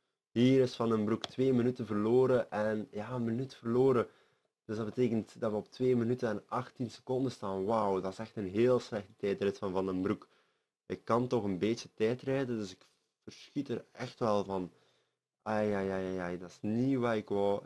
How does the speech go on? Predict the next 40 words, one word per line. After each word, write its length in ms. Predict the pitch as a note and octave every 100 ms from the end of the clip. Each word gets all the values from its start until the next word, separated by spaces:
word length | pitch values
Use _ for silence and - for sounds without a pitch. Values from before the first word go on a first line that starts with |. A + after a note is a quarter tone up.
| G#2
helemaal 540 | G#2+ A2+ G#2+ G2 F#2
niet 360 | F2+ F#2 G#2+ B2
wat 160 | A#2+ G#2+
ik 120 | G2+
wou. 300 | G2+ G2 F#2+ - _ _ _
Maar 220 | F#2+ G2
we 60 | F#2+
gaan 200 | F#2 F#2+
dat 140 | F2 - _ _ -
goed 140 | A#2+
maken 400 | G#2+ G2 F#2 -
in 160 | G2 F#2+
de 80 | F2
bergen, 420 | F2 F2 F2 F2
hè, 80 | E2
want 200 | D#2+ _
wij 300 | F2 F2 E2 - _ _ _
zijn 300 | F2+ F2 E2+ _ -
de 120 | E2+ -
betere. 500 | G2+ A#2 G2+ F2+ - _ _ _ _ _ _
Dus, 240 | A#2 A2+ A2
eh, 280 | A2 G#2+ G#2
ja, 280 | - G#2+ - _
ik 140 | A#2 -
hoop 100 | G#2+
dat 120 | -
jullie 160 | A2
ervan 180 | G#2 F#2+
hebben 180 | G2 F#2+
genoten. 540 | A2+ C#3 C#3+ C3+ B2+ - -
En 260 | G2+ G#2+
tot 140 | G#2 F#2+
de 60 |
volgende 240 | F#2+ G2 F2+
keer, 200 | F#2+ F2+
jongens. 280 | F2 F2+ -
Have 140 | F#2+
a 100 | G2+
nice 140 | G2+
day. 280 | G2 G#2+ G2